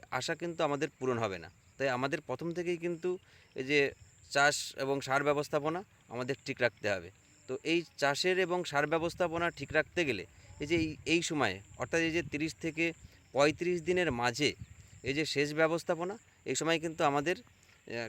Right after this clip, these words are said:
কিছু সার প্রয়োগ করতে হবে এবং জল সেচের পরে গিয়ে আমাদের কিন্তু বিভিন্ন ধরনের ছত্রাকনাশক এবং কীটনাশক কিন্তু ব্যবহার করতে হবে। এবং তার সঙ্গে আমরা পিজিআর কখন ব্যবহার করব, সেটাও কিন্তু আমাদের, আহ, লক্ষ্য রাখতে হবে যে আমরা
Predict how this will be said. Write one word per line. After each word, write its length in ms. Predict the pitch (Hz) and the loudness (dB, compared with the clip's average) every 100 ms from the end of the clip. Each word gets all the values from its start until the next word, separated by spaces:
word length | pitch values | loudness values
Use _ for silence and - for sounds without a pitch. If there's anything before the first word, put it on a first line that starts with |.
| - | -6
কিছু 220 | 156 175 | -6 -4
সার 280 | - 135 147 | 2 4 4
প্রয়োগ 220 | - 170 | 2 -2
করতে 260 | 175 170 202 | -4 -4 -2
হবে 140 | 196 - | -2 -2
এবং 300 | 147 170 165 | -2 0 0
জল 220 | 127 156 | 0 0
সেচের 320 | 147 170 208 214 _ - _ - | 0 0 0 0 _ -20 _ 6
পরে 240 | 151 165 | 8 8
গিয়ে 200 | 151 175 | 8 6
আমাদের 300 | 151 147 156 151 | 8 6 2 0
কিন্তু 300 | 170 135 131 139 _ - - | -2 0 -2 -4 _ -20 -20
বিভিন্ন 380 | 104 143 160 175 | -6 -4 0 0
ধরনের 320 | 175 175 175 | 2 2 0
ছত্রাকনাশক 640 | 165 139 - 151 160 156 165 | -2 -4 -2 -2 -2 -4 -4
এবং 200 | 170 165 | -4 -4
কীটনাশক 420 | 143 - 135 143 151 | -6 -4 -4 -4 -6
কিন্তু 180 | 170 180 | -6 -2
ব্যবহার 260 | 147 123 123 | 2 2 2
করতে 300 | 113 - 101 | -2 -2 -4
হবে। 180 | 82 - - - - - | -4 -12 -20 -20 -20 -6
এবং 200 | 123 147 | -4 -2
তার 180 | 139 139 | 0 0
সঙ্গে 400 | - 170 170 180 | 0 -2 0 0
আমরা 280 | 131 143 160 - | 0 0 -2 -2
পিজিআর 420 | 135 131 165 165 151 _ _ - | -8 0 4 4 2 _ _ -6
কখন 340 | 127 - 170 | -4 -2 2
ব্যবহার 280 | 147 143 170 | 4 6 6
করব, 280 | 175 180 202 - - - | 2 -2 -4 -6 -20 -12
সেটাও 260 | - 147 165 | -2 0 0
কিন্তু 260 | 170 170 | 0 2
আমাদের, 320 | 156 156 160 147 | 2 4 2 0
আহ, 200 | - 131 | -2 0
লক্ষ্য 320 | 135 - 165 | 0 2 0
রাখতে 240 | 165 - | 0 -2
হবে 100 | 170 | -2
যে 60 | 170 | -2
আমরা 160 | 170 | -2